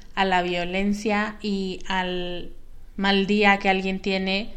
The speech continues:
con arruinarte el propio? Porque si sí te mereces una medalla, porque eso es un acto súper entregado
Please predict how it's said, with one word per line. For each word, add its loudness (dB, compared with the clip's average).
con 2
arruinarte 2
el 2
propio? 0
Porque 2
si 0
sí 2
te 0
mereces 0
una 0
medalla, 0
porque -6
eso -2
es -2
un 0
acto -2
súper 2
entregado 0